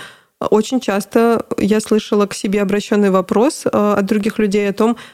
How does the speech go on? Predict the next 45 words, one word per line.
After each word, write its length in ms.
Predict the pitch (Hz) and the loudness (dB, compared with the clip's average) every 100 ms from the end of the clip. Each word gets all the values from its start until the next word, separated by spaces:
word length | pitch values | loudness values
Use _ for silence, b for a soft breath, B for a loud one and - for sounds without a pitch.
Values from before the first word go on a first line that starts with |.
| - | -4
"А, 120 | 202 | -2
Аня, 280 | - 196 175 | 0 0 2
ну 120 | 190 | 4
и 40 | 226 | 4
вот 160 | 214 214 | 2 2
если 280 | 214 - | 2 2
я 140 | 208 196 | 2 2
вылечу 300 | 208 202 214 | 2 0 -4
свой 180 | - 202 | 0 2
невроз, 400 | 190 208 339 - | 4 4 2 0
то 180 | 254 262 | 0 0
тогда 420 | 214 190 214 254 | 0 0 2 2
я 160 | 214 | 2
перестану 460 | 214 208 - 220 214 | 0 -2 0 0 0
творить". 360 | 214 196 185 - | 0 0 -2 -2
Нет, 320 | 202 202 185 190 | 0 0 -2 -2
ребят, 320 | 185 269 302 | 0 0 0
это 160 | 226 | 0
работает 420 | 196 190 202 190 190 | 0 0 0 0 0
не 120 | 196 | 0
так. 300 | - 185 - B B B B B B - | -2 -8 -10 B B B B B B -4
<laughs> 140 | - | 0
Вот, 240 | 202 180 | 0 2
и 40 | 196 | 0
здесь 220 | 220 254 | 0 0
вы 80 | 202 | 2
можете 300 | 208 214 190 | 2 0 -2
просто 280 | 208 208 196 | -2 0 0
обратиться 440 | 196 190 196 - | 0 -2 -6 -6
к 40 | - | -2
книге, 360 | 240 285 208 | 0 2 0
к 100 | 190 | 0
ее 200 | 208 202 | 2 2
опыту, 500 | 190 254 262 240 196 B B - | 4 2 0 0 -2 B B -4
а, 260 | 196 190 190 | 0 0 0
потому 220 | - 208 | 0 0
что 120 | 226 | 0
я 60 | 208 | 2
знаю, 180 | 220 | 0
что 140 | 214 196 | 0 -4
эти 80 | - | 0
темы 220 | 202 190 | 0 0
актуальны 600 | 185 214 233 359 277 220 - _ | 0 0 4 4 4 0 -6 _
среди 340 | - 214 196 196 | -6 -2 2 2
моих 420 | 196 196 - | 2 0 -4